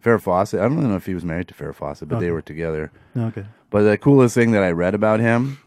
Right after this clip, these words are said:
Speaker 2: Mm.
Speaker 1: was, um,
Speaker 2: His toupee?
Speaker 1: No,
Speaker 2: Huh.
Speaker 1: was, uh, he went, um, he went bankrupt.
Speaker 2: Okay.
Speaker 1: And he owed, like, eleven million dollars or something
Speaker 2: Oh,
Speaker 1: like
Speaker 2: wow.
Speaker 1: that. And he was asked by some, someone interviewing him,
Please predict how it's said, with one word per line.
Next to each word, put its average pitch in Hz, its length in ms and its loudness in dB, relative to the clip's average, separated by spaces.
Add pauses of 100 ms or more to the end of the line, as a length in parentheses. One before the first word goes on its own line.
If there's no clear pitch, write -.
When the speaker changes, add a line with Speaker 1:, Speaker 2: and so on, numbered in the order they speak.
Speaker 2:
Mm. 117 140 -12
Speaker 1:
was, 87 480 -2
um, 80 640 -6 (840)
Speaker 2:
His 117 140 -10
toupee? 113 360 -14 (840)
Speaker 1:
No, 90 460 -4
Speaker 2:
Huh. 113 80 -4
Speaker 1:
was, 98 240 0
uh, 92 420 4
he 107 160 -2
went, 104 320 0
um, 82 480 -6 (220)
he 101 80 -6
went 95 180 -4
bankrupt. 92 560 -8 (460)
Speaker 2:
Okay. 160 200 0
Speaker 1:
And 87 200 -4
he 92 160 -6
owed, 87 260 -4
like, 82 340 -10 (640)
eleven 82 320 -8
million 78 280 -10
dollars 76 420 -12
or 73 80 -16
something 85 240 -6
Speaker 2:
Oh, 127 60 4
Speaker 1:
like 117 60 0
Speaker 2:
wow. 113 120 -2
Speaker 1:
that. 76 180 -10 (180)
And 82 360 -8
he 98 100 -6
was 85 320 -8 (120)
asked 82 400 -6
by 76 120 -10
some, 76 600 -12 (240)
someone 82 260 -10
interviewing 80 540 -12
him, 76 260 -16